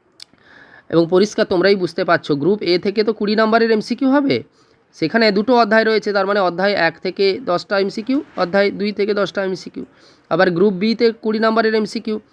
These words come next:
কুড়ি মার্কসের কোশ্চেন, মানে অধ্যায় এক থেকে দশ নম্বর আর অধ্যায় দুই থেকে দশ নম্বর, এই হচ্ছে বিষয়। এবার দেখো, তোমাদের যে, আহ,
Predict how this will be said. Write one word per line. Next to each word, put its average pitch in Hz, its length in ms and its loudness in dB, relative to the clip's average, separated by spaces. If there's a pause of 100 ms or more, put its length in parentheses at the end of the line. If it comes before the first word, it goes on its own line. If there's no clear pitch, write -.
(200)
কুড়ি 220 140 0
মার্কসের 220 340 0
কোশ্চেন, 208 340 -2
মানে 190 160 0
অধ্যায় 185 300 2
এক 185 160 2
থেকে 208 180 -2
দশ 208 220 0
নম্বর 226 280 0 (400)
আর 147 140 2
অধ্যায় 156 300 2
দুই 180 160 -4
থেকে 175 200 -4
দশ 170 240 0
নম্বর, 160 280 -4 (400)
এই 180 180 4
হচ্ছে 226 300 0
বিষয়। 120 320 -4 (1080)
এবার 220 220 4 (380)
দেখো, 208 180 0
তোমাদের 226 380 2 (880)
যে, 180 380 4 (380)
আহ, 139 460 0